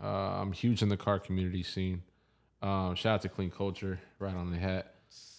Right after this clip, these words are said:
But, uh, got back into the community last year and, uh,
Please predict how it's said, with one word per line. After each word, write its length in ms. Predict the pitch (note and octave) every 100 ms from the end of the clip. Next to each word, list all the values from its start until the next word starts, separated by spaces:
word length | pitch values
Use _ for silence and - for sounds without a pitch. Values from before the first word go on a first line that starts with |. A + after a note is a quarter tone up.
| F2+
But, 300 | G2 G2 G2
uh, 380 | G2+ G2 F#2 F2
got 220 | G2+ A#2
back 180 | A#2 G#2+
into 160 | G2+
the 60 | G2+
community 420 | - G2+ G#2+ G2
last 360 | F2+ F#2+ F#2 -
year 300 | G2 G#2+ F#2
and, 240 | E2+ D#2+
uh, 220 | C2 D#2